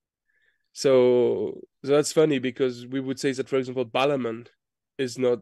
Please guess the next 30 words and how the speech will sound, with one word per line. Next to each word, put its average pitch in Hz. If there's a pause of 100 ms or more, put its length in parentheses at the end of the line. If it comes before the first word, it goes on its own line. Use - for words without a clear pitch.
(120)
is 123
not 127
a 131
universal 123
ecumenical, 120 (560)
uh, 120
binding 123
decision, 127 (140)
but 139
Rome 156
here 139
says 127
that 120
it 127
is. 127
<laughs> - (380)
So 165
that's 151
quite 135
funny. 123 (380)
We're 131
gonna, 123
we, 127
we're 135
gonna, 135
we're 135
gonna 131
cover 123
that. 123
But 127